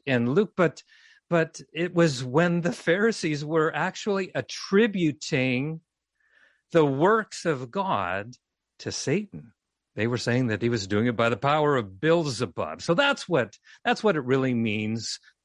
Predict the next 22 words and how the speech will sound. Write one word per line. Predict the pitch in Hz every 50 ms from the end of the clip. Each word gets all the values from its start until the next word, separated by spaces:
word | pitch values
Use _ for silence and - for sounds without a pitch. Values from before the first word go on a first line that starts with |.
| _ -
uh, | - 104 104 101 104 110 -
in | 135 139 139 117
context | - - - 151 147 151 139 - - 101 92 107 - - - - _ - - _ - -
to, | - 165 139 127 120 117 113 107 _ _ _ _ _ _ _ _ -
uh, | - 104 98 87 87 - - - _ _ _ _ -
blaspheme | - 123 139 151 175 175 156 - - - 160 143 139
the | 127 113
Holy | 101 135 131 120 110 101
Spirit. | - - - - 185 156 98 90 - -
Now, | 107 110 107
quenching, | 98 - _ - 185 220 277 302 302 285 254 - - - 143 110 95 95 101 95 - _ _ _ _ _ _ _ _ _ _ _ _
quenching | - - - 202 233 240 - - - - 110 95 92 110 143 143 _ - - - _
or | - 113 107
grieving | 98 101 131 135 156 185 180 196 190
the | 170
Holy | - 185 185 180 180
Spirit, | 156 - - - 180 180 180 175 156 - - -
oh, | 131 139 139 120 98 - - - _ _ _ _ _ _ _ _ _ _ _ _ _ _ _ _ _ _ _ _ _ _ _ -
we | - - 123 139
do | 117 131 131 120
that | 117 101 95
way, | 90 92 107 117 120 113 110 104 95 87 87 85 85 95